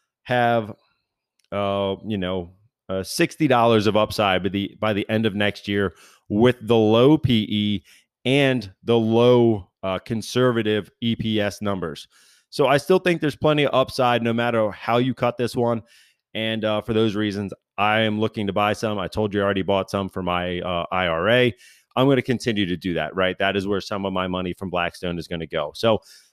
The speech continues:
uh, that is number three. Number four, and this one we were buying last year at this time. So I wanna give us the option again. So take a look at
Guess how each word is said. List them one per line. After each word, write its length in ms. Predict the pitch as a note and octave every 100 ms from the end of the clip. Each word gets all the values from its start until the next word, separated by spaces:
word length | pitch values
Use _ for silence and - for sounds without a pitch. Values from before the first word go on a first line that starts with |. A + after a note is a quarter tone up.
| -
uh, 320 | G2+ G#2+ G2+
that 200 | G#2+ A2+
is 140 | A2
number 200 | A2 G2+
three. 360 | G2 F#2+ F2 D#2 -
Number 380 | B2 F#3 G3+ G3
four, 500 | - D3 F3+ A#2+ - _ _ _ _ _ _ _ _ -
and 120 | A2
this 180 | A#2+ -
one 180 | A#2+ A#2
we 100 | A2+
were 80 | G#2
buying 340 | G#2+ G#2 G2+
last 400 | F#2+ F#2 F#2+ -
year 240 | F#2+ F#2 -
at 200 | F2 -
this 160 | D#2+
time. 320 | - F#2 F#2
So 240 | - G#2 G#2 _ _ _ _
I 180 | F#2 A2+
wanna 260 | B2+ C#3 C3
give 140 | C#3
us 120 | C#3+
the 100 | A#2 A2
option 340 | B2 - A#2+
again. 340 | A#2 G2+ B2
So 140 | G2 G2
take 280 | - G#2+ G2
a 40 |
look 240 | F#2 A2 -
at 180 | G#2+